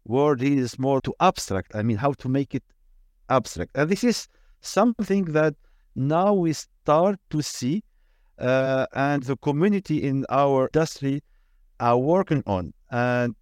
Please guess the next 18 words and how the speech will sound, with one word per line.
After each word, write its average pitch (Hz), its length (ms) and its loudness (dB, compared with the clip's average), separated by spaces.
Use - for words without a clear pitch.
typically 180 840 0
in 135 220 -2
that 135 340 -2
area, 165 640 0
I 127 160 -2
can 127 240 -2
cite 143 640 -2
the 113 140 -4
T 147 180 -2
M 123 160 0
F 117 120 -2
Forum 113 440 0
and 107 140 -2
G 110 160 -2
S 120 180 -2
M 113 120 0
A 110 100 -2
initiative 120 600 -2